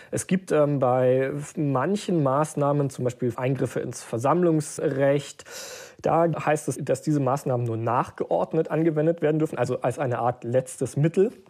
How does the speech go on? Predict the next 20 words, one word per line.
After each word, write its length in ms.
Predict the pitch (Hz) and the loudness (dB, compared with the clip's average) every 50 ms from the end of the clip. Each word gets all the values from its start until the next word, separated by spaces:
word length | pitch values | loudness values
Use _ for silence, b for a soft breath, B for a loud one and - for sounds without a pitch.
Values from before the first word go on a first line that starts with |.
| _ _ _ | _ _ _
Und 80 | - 139 | 0 0
das 120 | 147 143 | 0 0
steht 260 | - - 170 170 170 | 2 2 2 2 2
bei 100 | - 170 | 0 -2
Schulschließungen 720 | 147 - - 196 196 196 - 196 190 185 202 185 180 170 156 | 0 2 2 2 2 2 0 0 0 2 2 2 4 4 4
nicht 400 | 151 165 160 - - - - - _ _ - | 4 2 2 -2 -8 -18 -20 -20 _ _ -6
drin. 440 | 143 120 139 160 160 135 123 110 | 0 2 2 2 2 2 -2 -2
Das 280 | 104 110 110 - - - | -2 -2 -2 -4 -6 -8
ist 160 | - - - | -8 -4 -2
ein 80 | 202 180 | -2 -2
Problem. 640 | - - 202 185 208 233 214 165 127 117 113 110 113 | -2 -2 -2 0 2 2 2 2 2 0 -2 -2 -2
Das 260 | 123 117 - - - | -4 -4 -4 -6 -8
ist 160 | - - - | -8 -4 -2
also 160 | 143 131 131 | -2 0 0
letztlich 400 | 135 131 143 139 - - 156 147 | 0 0 -2 -2 -4 -6 -4 -2
der 160 | - 131 120 | -2 -4 -2
Auslegung 540 | 127 143 165 - - 156 147 151 160 156 147 | 0 0 0 0 0 0 2 2 2 2 2
der 100 | - 143 | 2 2
Länder 420 | 143 147 160 175 170 151 131 120 156 | 2 4 2 4 4 4 2 2 0
überlassen. 640 | 135 123 120 117 113 120 131 - - 185 190 | 0 0 2 2 2 0 -2 -2 -2 -4 -4